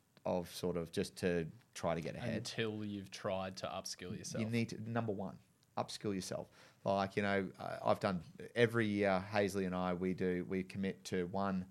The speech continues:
Speaker 1: uh, week away where we do something for learning. So we do Har-,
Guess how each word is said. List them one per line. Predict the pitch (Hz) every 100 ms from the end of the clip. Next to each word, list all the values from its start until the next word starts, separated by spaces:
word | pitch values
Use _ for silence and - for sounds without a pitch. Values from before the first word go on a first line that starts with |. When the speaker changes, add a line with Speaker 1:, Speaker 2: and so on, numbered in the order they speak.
| - - -
Speaker 1:
uh, | 95 85 85 85
week | 101 95
away | 87 92 117 185 -
where | 104 92
we | 92
do | 92 90
something | 87 - 87 90 85
for | - 90 85 82 -
learning. | 95 90 82 -
So | - 92
we | 95
do | 92 87
Har-, | 92